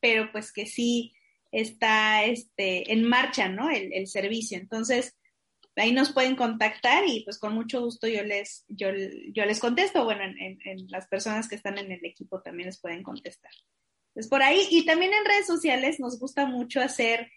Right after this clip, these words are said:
eh, este tipo de, de pláticas con expertos, con médicos, con personas del área de la salud, donde nos puedan transmitir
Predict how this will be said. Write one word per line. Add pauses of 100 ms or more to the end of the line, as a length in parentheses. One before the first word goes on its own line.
(340)
eh,
este
tipo
de,
de
pláticas
con
expertos,
con
médicos,
con
personas
del
área
de
la
salud, (380)
donde
nos
puedan
transmitir